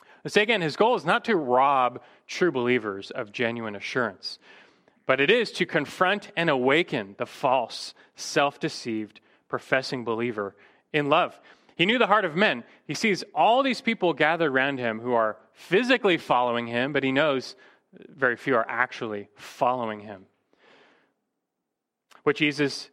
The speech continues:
teaches here, though, should lead all who name him as Lord to examine self. You should never be afraid or unwilling to examine self.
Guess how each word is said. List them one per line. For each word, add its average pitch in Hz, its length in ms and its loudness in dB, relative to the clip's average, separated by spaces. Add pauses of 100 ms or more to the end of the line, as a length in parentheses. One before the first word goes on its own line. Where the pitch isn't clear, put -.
teaches 151 360 -4
here, 147 180 0
though, 135 240 0
should 135 220 -6
lead 123 160 2
all 127 220 2
who 131 140 -6
name 117 300 -2
him 127 160 -4
as 117 260 -2
Lord 117 480 -2 (580)
to 156 100 0
examine 139 340 0
self. 160 340 -6 (1080)
You 202 180 -6
should 285 180 0
never 285 200 2
be 294 120 2
afraid 202 360 2
or 147 200 2
unwilling 185 580 2
to 156 100 -4
examine 131 440 -2
self. - 420 -2